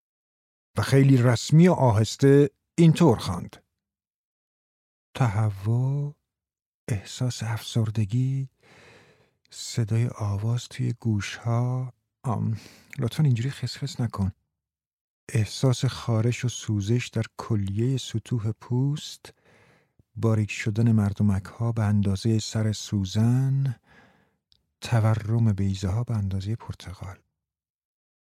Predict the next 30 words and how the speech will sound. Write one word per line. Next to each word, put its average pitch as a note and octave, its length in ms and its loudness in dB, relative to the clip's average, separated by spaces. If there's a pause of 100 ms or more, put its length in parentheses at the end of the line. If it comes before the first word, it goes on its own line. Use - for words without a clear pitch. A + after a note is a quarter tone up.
(560)
فرانس A3+ 500 4
یادش F3+ 420 4
آمد C3 300 6
که C3+ 160 2
در B2+ 180 4
نوجوانی C#3+ 840 6
توی E3 300 2
دایرة B2 460 6
المعارف B2+ 540 4
خیلی B2+ 280 4
کوچکتری F#3 680 2
در E3 140 4
مدرسه C3 640 4
به A#2 140 2
مدخل A#2+ 680 4
استمنا A#2+ 720 4
نگاه A#2 380 4
کرده C3+ 380 2
بود D3+ 260 4 (440)
و D#3 60 6
تا - 160 2
یک D#3+ 340 4
هفته A#2+ 640 4
همش B2+ 300 6
ترسیده A#2+ 600 0
بود A#2 220 4
و A2+ 120 4
عفیف A#2+ 380 2
شده E2+ 280 -4
بود. - 240 -14